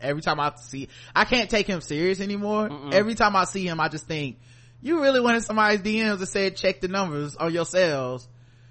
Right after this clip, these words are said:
Speaker 1: called them a bitch and dipped out like, like you not Maxwell. Like, you not about to hit that falsetto." It's, anyway. And then, um, with Nicki now, it's like, damn, like, you,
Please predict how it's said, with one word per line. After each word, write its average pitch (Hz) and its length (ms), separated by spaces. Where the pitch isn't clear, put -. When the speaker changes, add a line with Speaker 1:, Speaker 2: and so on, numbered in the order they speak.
Speaker 1:
called 233 300
them 233 100
a 220 80
bitch 196 340
and 165 180
dipped 190 220
out 180 160
like, 151 260
like 156 240
you 190 80
not 175 220
Maxwell. 123 640
Like, 165 140
you 196 80
not 202 140
about 185 180
to 190 80
hit 196 140
that 180 160
falsetto." 160 800
It's, 208 180
anyway. 113 540
And 156 180
then, 214 400
um, 156 680
with 147 240
Nicki 233 340
now, 196 340
it's 165 180
like, 156 480
damn, 165 480
like, 139 240
you, 185 160